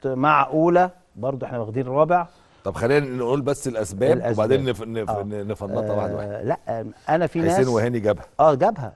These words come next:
Speaker 1: خلاص ابتدي
Speaker 2: ما
Speaker 1: بحسين
Speaker 2: حصلتش.
Speaker 1: ناحية اليمين.
Speaker 2: آه.
Speaker 1: عايز تلعب بطاهر ومصمم على طاهر، العب بقى بيه تالت في نص الملعب
Speaker 2: طيب.
Speaker 1: وخلاص في أي حتة، إنما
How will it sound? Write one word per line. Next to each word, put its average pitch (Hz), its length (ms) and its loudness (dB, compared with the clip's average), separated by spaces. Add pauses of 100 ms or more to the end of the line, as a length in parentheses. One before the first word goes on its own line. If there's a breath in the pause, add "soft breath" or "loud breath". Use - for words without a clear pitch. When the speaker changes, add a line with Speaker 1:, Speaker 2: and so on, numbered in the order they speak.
(120)
Speaker 1:
خلاص 202 320 -4
ابتدي 220 260 -4
Speaker 2:
ما 87 60 2
Speaker 1:
بحسين 117 240 4
Speaker 2:
حصلتش. 131 140 4
Speaker 1:
ناحية 175 240 2
اليمين. 139 360 2 (420 soft breath)
Speaker 2:
آه. 196 80 2
Speaker 1:
عايز 180 120 4
تلعب 185 260 2
بطاهر 143 420 0
ومصمم 170 420 -2
على 151 140 4
طاهر، 180 320 2 (280)
العب 214 220 -4
بقى 247 140 -4
بيه 254 160 -6
تالت 240 280 -4
في 233 100 -8
نص 226 220 -4
الملعب 208 320 2
Speaker 2:
طيب. 180 80 6
Speaker 1:
وخلاص 202 260 6
في 190 80 -2
أي 208 140 4
حتة، 185 340 -2
إنما 208 340 4